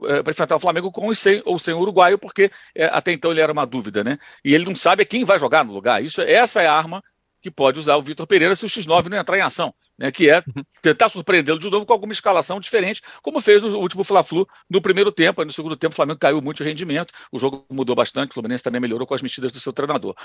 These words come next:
E sobre o balanço, né, é, é, também era esperado, né? Agora tem alguns números da matéria que foi publicada ontem pelos colegas lá do G-, do G E, é, que são, que são realmente interessantes, como você falou, que essa questão, tem um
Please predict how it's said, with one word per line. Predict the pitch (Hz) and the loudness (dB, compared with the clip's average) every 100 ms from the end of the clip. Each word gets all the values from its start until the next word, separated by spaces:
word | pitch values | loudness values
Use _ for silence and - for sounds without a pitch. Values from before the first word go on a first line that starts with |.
| - - _ - _ _ | -20 -20 _ -20 _ _
E | 285 | -8
sobre | - 403 403 | 0 4 8
o | |
balanço, | 262 196 311 226 | 8 6 4 0
né, | 190 185 | 2 4
é, | 170 131 | 4 2
é, | 170 | 2
também | 240 214 | 2 4
era | 262 | 2
esperado, | 214 - 254 220 160 | 2 2 4 4 2
né? | 180 - _ - | -10 -14 _ -6
Agora | 156 165 | -2 0
tem | 277 | 0
alguns | 254 226 | -2 -2
números | 151 196 165 | -6 -4 -4
da | 131 | -4
matéria | 135 131 135 | -4 0 -2
que | - | -2
foi | 135 | -10
publicada | 127 120 131 120 | -10 -2 0 0
ontem | 131 - | -4 -8
pelos | 120 117 | -10 -6
colegas | 135 113 110 | -2 0 -2
lá | 110 | -6
do | 98 | -8
G-, | 110 104 | -6 -4
do | - 104 | -6 -10
G | 104 | -2
E, | 110 214 - _ - - _ _ - | 4 4 2 _ -20 -20 _ _ -2
é, | 131 131 123 113 | 2 4 4 2
que | - | -4
são, | - 240 240 185 123 | -4 -2 -2 -8 -10
que | - | -8
são | 208 | -4
realmente | 220 208 - | -2 -2 0
interessantes, | 247 247 220 214 | 0 2 2 0
como | 220 | -2
você | 214 226 | -2 0
falou, | - 175 190 | 0 2 2
que | - 147 | 0 -2
essa | 151 - | -2 -4
questão, | 175 - 196 165 | -6 -2 -2 0
tem | 175 | -2
um | 156 | -4